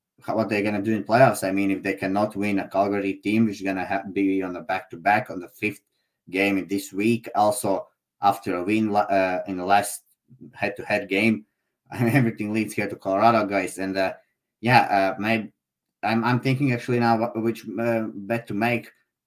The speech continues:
Uh, kind of was looking at over three and a half as well, you know. C-, couldn't be a bad look for the Avs. I mean, with Vladar in the net,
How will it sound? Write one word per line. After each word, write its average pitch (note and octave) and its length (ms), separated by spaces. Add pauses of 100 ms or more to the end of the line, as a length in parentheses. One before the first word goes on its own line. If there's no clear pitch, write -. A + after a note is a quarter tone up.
Uh, F2+ 220 (120)
kind A2 200
of G#2+ 80
was G#2 120
looking A2 300
at G#2+ 140
over A2 220
three A#2 180
and A2+ 80
a G2+ 40
half A#2 280
as A2+ 140
well, C3 220
you G2+ 80
know. G2 300 (340)
C-, G2+ 200
couldn't G#2+ 260
be G#2+ 160
a G#2 80
bad A2 260
look A#2+ 200
for G#2 180
the G#2+ 80
Avs. B2+ 340
I G2 40
mean, F#2+ 240
with F#2 160
Vladar F#2+ 380
in G2 60
the F#2+ 180
net, G2 200